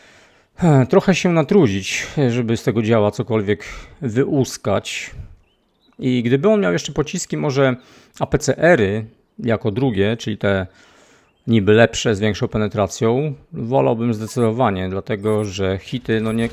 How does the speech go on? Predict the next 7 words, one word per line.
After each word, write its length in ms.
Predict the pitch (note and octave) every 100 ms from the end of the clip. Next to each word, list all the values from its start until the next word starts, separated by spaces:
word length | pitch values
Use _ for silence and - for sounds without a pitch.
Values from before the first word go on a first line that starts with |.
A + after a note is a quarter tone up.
| C#3
nie 300 | B2+ B2+ B2+
na 100 | B2
każdym 460 | E3 D3+ D3 C#3
pancerzu 640 | A#2+ C3+ A2 C3 A#2+ A#2 A#2+
one 340 | A2+ A2 A2+ A2+
dobrze 360 | G#2+ G#2 G#2 G2+
działają, 560 | G#2 A2 A#2 G2 F#2+